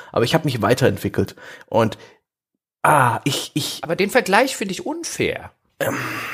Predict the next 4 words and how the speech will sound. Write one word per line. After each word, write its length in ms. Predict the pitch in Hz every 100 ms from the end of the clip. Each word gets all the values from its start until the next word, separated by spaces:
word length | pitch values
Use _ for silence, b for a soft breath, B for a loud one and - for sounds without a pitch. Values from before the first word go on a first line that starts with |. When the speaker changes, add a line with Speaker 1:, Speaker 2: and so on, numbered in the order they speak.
| B B B B
Speaker 2:
Weil, 220 | 156 202 202 220
weil, 240 | - 180 180 240 180 -
ähm, 240 | 165 165 - _
ja, 400 | - 127 117 277